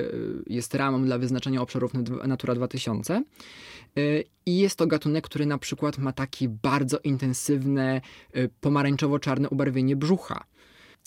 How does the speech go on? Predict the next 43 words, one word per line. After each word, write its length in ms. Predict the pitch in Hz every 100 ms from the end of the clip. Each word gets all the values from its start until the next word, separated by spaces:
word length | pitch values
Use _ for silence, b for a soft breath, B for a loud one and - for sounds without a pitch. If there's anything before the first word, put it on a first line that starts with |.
| - -
I 60 |
takie 220 | 131 135
bardzo 200 | 127 135
ciekawe 560 | 131 135 135 135 131 127
rezonatory, 520 | 127 131 131 123 143 139
jak 180 | 131
goduje, 420 | 120 131 139 156 165
a 100 | 147
przy 220 | - 151
tym 100 | 151
jest 120 | 139
bardzo 280 | 143 135 143
mały, 300 | 135 110 131
trudno 260 | 131 123
go 120 | 120 120
zobaczyć, 440 | 117 104 107 151
ale 140 | 127
właśnie 240 | 127 131 135
ten 160 | 127
dźwięk 220 | 120 127 117
jest 120 | -
dla 100 | 107
niego 200 | 113 110
bardzo 240 | - 107
charakterystyczny. 540 | 104 107 110 107 113 113
To, 120 | -
to, 120 | - 117
to 140 | 127
wśród 280 | - 113 -
krajowych 400 | - 113 113 -
płazów 320 | 113 107 107
jest 140 | 107
jeszcze 220 | 113 - 113
ciekawe. 320 | 113 113 127
Jest 160 | 131
na 60 | 147
przykład 220 | 143 143
grzebiuszka 600 | 127 151 151 147 - 127
ziemna, 440 | 110 110 104 110 143 B B B B B
który, 440 | - 143 131 135 -
która 240 | - 139 135
jest, 500 | 131 135 - - - 127 123 123
ym, 200 | 123 127